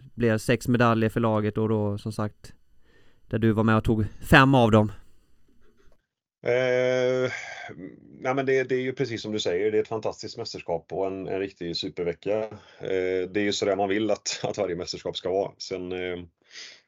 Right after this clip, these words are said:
Speaker 2: sen är det väl inte riktigt så det funkar i, i realiteten, men, eh, när man väl har den där veckan och när man har stäm och hela laget hittar, har,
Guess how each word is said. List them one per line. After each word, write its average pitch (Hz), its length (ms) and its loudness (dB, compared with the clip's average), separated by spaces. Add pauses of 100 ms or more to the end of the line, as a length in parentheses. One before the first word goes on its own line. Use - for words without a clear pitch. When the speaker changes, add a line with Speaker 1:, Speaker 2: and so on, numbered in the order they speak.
(540)
Speaker 2:
sen 87 180 -4
är 87 80 2
det 87 60 -2
väl 90 120 -2
inte 87 180 -4
riktigt 82 220 -8
så 85 120 -2
det 78 80 -2
funkar 87 500 -4
i, 82 380 -6 (160)
i 82 40 -2
realiteten, 85 800 -2
men, 95 220 -2
eh, 92 160 -2
när 95 140 -2
man 95 140 0
väl 92 180 2
har 113 200 2
den 120 100 -2
där 92 100 0
veckan 82 380 -4
och 85 60 -6
när 85 80 -6
man 87 100 -6
har 87 100 -2
stäm 87 340 -4
och 85 120 -2
hela 87 160 -2
laget 82 380 -2
hittar, 87 420 -4 (1200)
har, 87 280 0